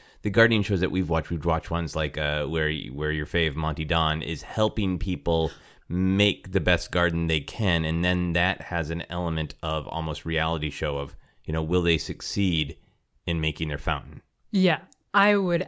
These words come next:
Speaker 2: absolutely not consider those a nature documentary.
Speaker 1: Okay.
Speaker 2: So those for sure for me are not in that category, but some of the others that are a little bit more, today we're going to explore,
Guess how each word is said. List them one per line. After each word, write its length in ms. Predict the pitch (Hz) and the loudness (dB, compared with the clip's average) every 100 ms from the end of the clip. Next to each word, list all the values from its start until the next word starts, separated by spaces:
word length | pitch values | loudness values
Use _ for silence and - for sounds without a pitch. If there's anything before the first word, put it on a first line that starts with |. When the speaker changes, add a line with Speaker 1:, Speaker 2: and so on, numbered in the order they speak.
| - | -4
Speaker 2:
absolutely 640 | 180 175 - 165 170 165 | -2 -2 -4 -6 -4 0
not 260 | 151 151 - | 0 0 -2
consider 360 | 160 - 151 | -2 -2 -2
those 200 | 151 143 | -2 -2
a 40 | 151 | -2
nature 260 | 147 139 | -4 -4
documentary. 560 | 151 143 170 - - - _ _ - | -6 -6 -10 -12 -16 -20 _ _ -4
Speaker 1:
Okay. 240 | 104 - - _ _ - | -4 -4 -12 _ _ -12
Speaker 2:
So 180 | - 165 | -4 -2
those 360 | 151 220 226 - | 2 4 4 2
for 160 | 180 | -4
sure 380 | - 170 160 160 - - | 0 2 2 -2 -8 -6
for 160 | 175 | 0
me 200 | 156 151 | 2 2
are 100 | 143 | 0
not 220 | 143 139 | 0 -2
in 80 | 143 | -2
that 160 | 151 - | -2 -2
category, 480 | 190 196 202 208 208 - - _ | -2 2 2 2 -2 -10 -20 _
but 140 | 277 302 | -2 6
some 180 | 311 302 | 10 12
of 140 | 285 | 12
the 140 | 277 - | 6 6
others 360 | 214 214 208 202 | 4 6 6 6
that 120 | 180 | 4
are 100 | 175 | 4
a 60 | |
little 320 | 170 170 170 160 | 4 4 4 4
bit 240 | 175 - | 0 0
more, 360 | 175 160 160 160 | 2 4 4 2
today 460 | - 180 254 285 | 0 0 4 6
we're 120 | 269 202 | 4 2
going 260 | 170 165 | 0 0
to 60 | 160 | -2
explore, 760 | 160 - 165 156 151 151 147 | -4 -6 -2 0 0 0 -4